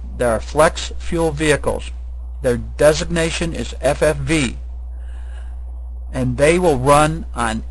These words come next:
eighty-five percent maximum alcohol. That's right,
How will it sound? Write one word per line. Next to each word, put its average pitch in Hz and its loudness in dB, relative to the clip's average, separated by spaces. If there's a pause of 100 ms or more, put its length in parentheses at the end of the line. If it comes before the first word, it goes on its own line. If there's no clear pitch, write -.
(100)
eighty-five 180 2
percent 196 2 (100)
maximum 123 0
alcohol. 117 -2
That's 127 -4
right, 160 6